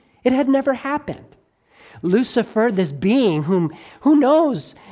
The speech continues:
they could have been all operating together in perfect harmony for eons. They knew Lucifer. They loved him. You and I would have if we had known him at this period, prior to his rebellion.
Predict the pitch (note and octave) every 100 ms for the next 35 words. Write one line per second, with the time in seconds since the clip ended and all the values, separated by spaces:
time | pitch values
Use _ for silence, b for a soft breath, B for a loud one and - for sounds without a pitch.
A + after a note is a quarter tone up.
0 | B C3 F#3+ - C#4+ C#4+ B3 A#3 A3+ A#3+
1 | A#3+ A3+ - - F#3 B3 C4+ A#3+ C#4 A3
2 | G3 A#3+ A#3 G#3+ - A3+ G3+ - G3+ B3
3 | C4 A#3 A3 A3+ G#3+ C4 E4+ C4+ C3 A2
4 | - - _ _ _ _ _ _ _ _
5 | _ _ _ _ _ _ _ _ _ -
6 | A3 D4+ B3+ C4+ D#4+ D4+ B3+ D4 E4+ -
7 | G3+ A3 A#3 A3+ A3+ C#4+ G#3 F#3 C4 E4+
8 | D#4+ C4 A#3+ A3 D4+ E4+ A3 F3+ F#3 G#3
9 | B3+ C#4+ C#4 D4 F4+ D4+ A2+ A2+ _ _
10 | _ - D3 E3 - - G2+ - - _
11 | _ - F3+ G#3 F3 D#3+ C#3+ B2+ B2+ F#3
12 | C#3